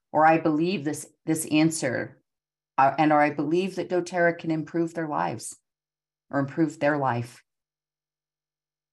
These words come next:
And that was so anchoring to me. 'Cause anytime we start, "Oh, I might enroll someone and there's money involved," and, ah, you know, 'cause it's like, if I asked you guys to share your favorite recipe with someone,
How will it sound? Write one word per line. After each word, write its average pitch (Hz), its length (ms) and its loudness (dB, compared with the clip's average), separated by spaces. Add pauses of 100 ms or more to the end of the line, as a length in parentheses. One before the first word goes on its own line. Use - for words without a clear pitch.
(1120)
And 180 100 6
that 196 80 6
was 202 160 -2
so 262 200 4
anchoring 175 520 0
to - 120 -10
me. - 280 -12 (2250)
'Cause 240 140 2
anytime 269 400 6
we 214 80 0
start, 180 380 2
"Oh, 160 180 -4
I 131 80 0
might 131 220 -4
enroll 143 360 2
someone 151 580 -6
and 117 240 -12 (480)
there's 113 220 -6
money 175 280 6
involved," 139 680 4
and, 95 160 -6
ah, 151 460 0 (120)
you 165 100 -2
know, 147 80 2
'cause 165 140 -4
it's 180 140 -2
like, - 160 4
if 330 120 -4
I 339 80 2
asked 330 300 2
you 294 60 -2
guys 185 220 0
to 170 100 -12
share 185 220 -2
your 185 120 -2
favorite 165 340 -2
recipe 143 480 -2
with 123 160 -10
someone, 127 600 -4